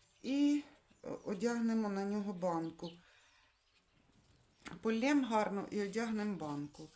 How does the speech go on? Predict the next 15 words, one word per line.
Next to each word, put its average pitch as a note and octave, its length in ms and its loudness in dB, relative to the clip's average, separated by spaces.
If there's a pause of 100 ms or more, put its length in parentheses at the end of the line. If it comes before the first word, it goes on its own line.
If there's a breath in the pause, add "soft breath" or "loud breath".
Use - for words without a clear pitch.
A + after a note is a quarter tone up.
(500 loud breath)
І C#4+ 440 4 (280 loud breath)
от - 160 -12
такий B3 320 -4
буде G3+ 400 -2
експеримент. A#3+ 920 2
Побачу, G#3+ 720 -2 (1400 loud breath)
який A#3+ 500 2
із G#3+ 160 2
череночків A3+ 920 2 (240 loud breath)
прийметься, A3+ 680 0
м, E3+ 1080 -8
найскоріше, - 880 -4 (300)
<clears throat> D4+ 460 6
найшвидше. G#3 800 -6 (1800 loud breath)
От. - 360 -8